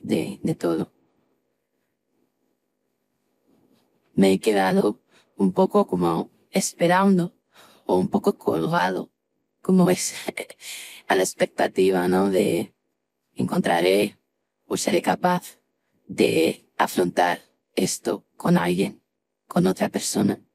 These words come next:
Volveré a conocer a alguien con quien sienta algo tan fuerte y podamos caminar juntos,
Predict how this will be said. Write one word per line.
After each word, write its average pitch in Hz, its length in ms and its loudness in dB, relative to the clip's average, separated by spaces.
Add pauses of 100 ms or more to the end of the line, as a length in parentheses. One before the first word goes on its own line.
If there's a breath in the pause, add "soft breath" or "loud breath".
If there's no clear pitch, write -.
Volveré 180 400 2
a 190 60 2
conocer 196 400 -2
a 175 120 2
alguien 180 420 2 (720 soft breath)
con 208 180 4
quien 190 220 2
sienta 190 640 2
algo 190 520 0
tan 190 340 0
fuerte - 680 -2 (360)
y 185 640 0 (600)
podamos 196 360 2
caminar 175 380 0
juntos, - 880 -4